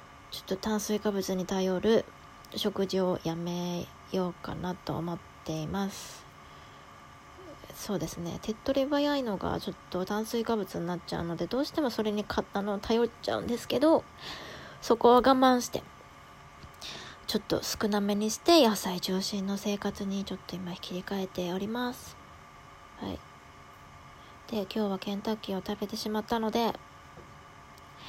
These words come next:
明日はまた通常通りに戻りたいと思うんですが、はい、そんな感じで、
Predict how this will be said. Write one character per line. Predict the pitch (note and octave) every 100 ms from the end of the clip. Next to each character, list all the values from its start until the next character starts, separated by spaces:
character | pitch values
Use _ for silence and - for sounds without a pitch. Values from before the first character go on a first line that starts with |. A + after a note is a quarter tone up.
| - - - - - -
明 | G#3+
日 | G#3 -
は | G#3+
ま | G3+ G3
た | F#3+
通 | - G3+ G3+
常 | G#3 G3+
通 | G3 G3+
り | F3
に | D#3+
戻 | E3 E3 E3+
り | E3
た | - F3+
い |
と | - E3+
思 | E3+ E3+ E3
う |
ん | E3+
で | E3+
す | - - F#3
が、 | A#3 - - - - - - - - - - - - - - - - - - - - - - - - - - - - -
は | G3+
い、 | - -
そ | - A3
ん |
な | G#3
感 | G3 G#3 G3
じ | F#3+
で、 | G3 F3